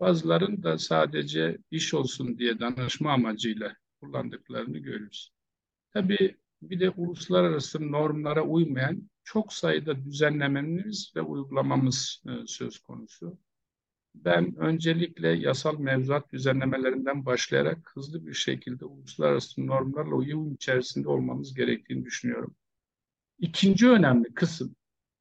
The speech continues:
Türkiye'nin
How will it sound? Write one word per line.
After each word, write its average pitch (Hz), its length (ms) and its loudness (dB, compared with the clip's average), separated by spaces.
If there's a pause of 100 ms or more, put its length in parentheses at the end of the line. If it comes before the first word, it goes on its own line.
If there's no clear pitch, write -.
(1600)
Türkiye'nin 185 680 0